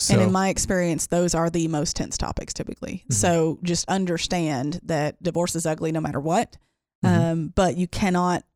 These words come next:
Speaker 2: take care of that in advance. So you're gonna have to really just understand the limitations,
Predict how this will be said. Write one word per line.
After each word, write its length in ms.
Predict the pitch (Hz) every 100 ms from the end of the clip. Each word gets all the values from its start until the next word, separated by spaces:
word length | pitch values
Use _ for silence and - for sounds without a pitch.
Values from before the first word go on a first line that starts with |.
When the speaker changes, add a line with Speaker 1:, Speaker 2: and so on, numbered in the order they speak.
| _
Speaker 2:
take 200 | - 208
care 180 | - 190
of 80 | 180
that 140 | 175
in 80 | 165
advance. 480 | 160 160 - - -
So 140 | - 190
you're 160 | 170
gonna 160 | 175 170
have 320 | 180 185 180
to 220 | - 180 165
really 640 | 175 185 185 185 180 175 - -
just 220 | 180 170 -
understand 580 | 226 226 202 - 180 175
the 40 |
limitations, 720 | 165 160 180 - - 190 -